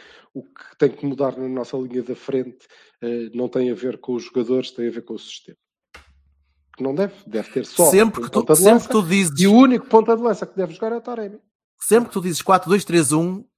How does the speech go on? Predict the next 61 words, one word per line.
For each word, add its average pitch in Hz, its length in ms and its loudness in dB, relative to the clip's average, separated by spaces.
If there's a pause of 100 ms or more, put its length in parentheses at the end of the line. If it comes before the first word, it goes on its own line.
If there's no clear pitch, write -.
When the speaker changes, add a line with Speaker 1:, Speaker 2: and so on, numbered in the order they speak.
(160)
Speaker 2:
um 151 120 -2
anjinho 160 460 -2
cai 170 220 0
do 151 60 -8
céu 127 320 -2
e 127 160 -6
há 147 220 2
ali, 151 260 0
há 160 240 6
Speaker 1:
E - 0 -
é - 20 0
Speaker 2:
alguém, 185 400 2
Speaker 1:
quatro - 20 -14
dois, - 60 -14
Speaker 2:
alguém, 170 300 2
Speaker 1:
é, 151 180 -8
Speaker 2:
foda-se. - 800 -12 (160)
Speaker 1:
e 143 120 -8
é 156 60 -2
quatro 190 320 -4
dois 185 200 -4
três 170 320 -8
um 247 100 -10
porque - 220 -10
é 240 40 -2
o 233 40 -2
plantel 240 400 -8
que - 120 -20
temos. 196 320 -6 (600)
Porque - 260 -20
senão 131 220 -16
seria 156 260 -16
quatro 175 240 -18
três 185 200 -14
três 120 280 -18
mesmo. 104 260 -20
Speaker 2:
Quatro 135 320 -6
Speaker 1:
Ou 92 80 -20
quatro 110 340 -16
um 110 40 -20
dois 101 240 -20
três. 104 220 -20 (100)
Speaker 2:
Tu, 131 80 -14
tu - 80 -18
estás 143 320 0
à 143 40 0
espe-, - 200 -6
estás 147 260 -2
à 147 60 2
espera 143 360 -4
de 123 80 -6
um 135 80 -6
quatro 139 320 -2
seis 123 280 -6
zero, 117 480 -6
qualquer 101 280 -20
coisa 98 220 -20
assim, 104 160 -20
uma 101 140 -16
coisa 101 240 -16
linda. 107 400 -18